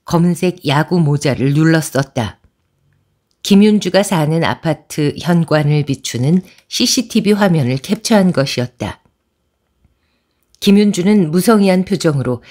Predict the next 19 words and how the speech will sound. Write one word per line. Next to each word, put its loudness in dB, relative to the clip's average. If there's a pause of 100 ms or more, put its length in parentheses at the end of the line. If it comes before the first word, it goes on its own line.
(140)
사진을 -2
물끄러미 0
바라보았다. -2 (2000)
어제 2
오후 -2
세 0
시 0
이십 -2
분경 -2 (640)
경기도 4
고양시 2
한 2
지구대에 0 (380)
여덟 2
살 0
남자아이의 0
실종 0
신고가 0
들어왔다. -2